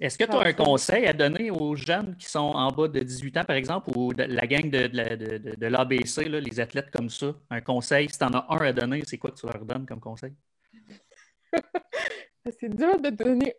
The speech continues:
Speaker 2: un seul conseil. Euh, pour vrai,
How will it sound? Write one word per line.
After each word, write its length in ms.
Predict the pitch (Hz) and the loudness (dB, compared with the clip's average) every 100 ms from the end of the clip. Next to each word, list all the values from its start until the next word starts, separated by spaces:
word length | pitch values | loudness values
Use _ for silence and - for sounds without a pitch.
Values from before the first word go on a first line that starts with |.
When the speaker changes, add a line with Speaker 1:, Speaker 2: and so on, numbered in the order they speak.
| - | 0
Speaker 2:
un 200 | 294 370 | 2 2
seul 240 | - 311 | 2 2
conseil. 540 | 311 262 254 320 349 320 _ _ - - - _ _ _ _ _ _ _ | 2 0 2 2 2 -2 _ _ -20 -20 -20 _ _ _ _ _ _ _
Euh, 500 | 240 254 262 262 254 240 _ _ _ _ _ _ _ - | 4 6 6 4 2 -2 _ _ _ _ _ _ _ -2
pour 100 | 185 | 0
vrai, 380 | 269 403 - | 6 4 4